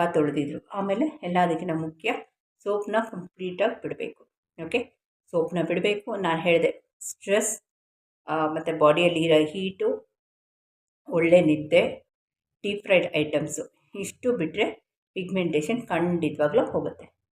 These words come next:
ನಾನೇ ಸಾಕ್ಷಿ ಇದಕ್ಕೆ. ನಾನು ಇಷ್ಟನ್ನೂ ಬಿಟ್ಟಿರೋದ್ರಿಂದನೇ with proof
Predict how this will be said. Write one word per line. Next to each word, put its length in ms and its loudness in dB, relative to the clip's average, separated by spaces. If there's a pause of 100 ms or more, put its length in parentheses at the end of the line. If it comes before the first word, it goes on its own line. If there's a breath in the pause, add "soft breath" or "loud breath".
(320)
ನಾನೇ 340 2
ಸಾಕ್ಷಿ 420 -6
ಇದಕ್ಕೆ. 320 -8 (180)
ನಾನು 280 -4
ಇಷ್ಟನ್ನೂ 460 0 (140)
ಬಿಟ್ಟಿರೋದ್ರಿಂದನೇ 760 2
with 300 -6
proof 260 -10